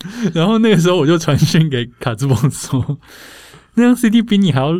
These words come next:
比你还要老，<laughs> 你要叫他学长。” <laughs> 对，所以那个时候我看到，我人生第一次看到八公分单曲是那个Mister Children 的那个无名之师，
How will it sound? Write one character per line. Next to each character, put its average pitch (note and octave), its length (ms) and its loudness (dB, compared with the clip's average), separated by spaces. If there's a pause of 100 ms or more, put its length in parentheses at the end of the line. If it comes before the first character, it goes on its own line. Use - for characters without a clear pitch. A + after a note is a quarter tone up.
(200)
比 - 120 2
你 A3+ 100 2
还 C#3 80 0
要 D#3 100 0
老， C3+ 240 0 (140)
<laughs> F#3+ 160 0
你 D#3+ 60 -4
要 E3 120 0
叫 G3 140 0
他 A3+ 80 0
学 B2 320 -2
长。” C3 240 -2 (1000)
<laughs> - 800 -20
对， B3 200 2
所 B3+ 120 0
以 B3 40 4
那 D#4 100 0
个 D4 80 0
时 - 100 -2
候 A3 320 0
我 B2+ 120 -2
看 G#3+ 340 -4
到， G3 300 -4 (100)
我 D#3+ 160 0
人 E3 240 2
生 C4+ 240 0
第 C4 160 0
一 A#3 40 2
次 A#3 120 -2
看 A#3 160 -2
到 G#3+ 140 0
八 G3+ 200 -4
公 G3+ 180 0
分 G3+ 180 0
单 F#3+ 180 -2
曲 C3 300 -6
是 G#3+ 320 -4
那 F3+ 160 -4
个 D3 200 0
Mister F3 380 -2
Children D3+ 380 -2
的 B2 80 -4
那 C3+ 120 -6
个 C3+ 180 -6
无 C3 220 -8
名 C3 280 -4
之 C3 200 -6
师， A2+ 540 -8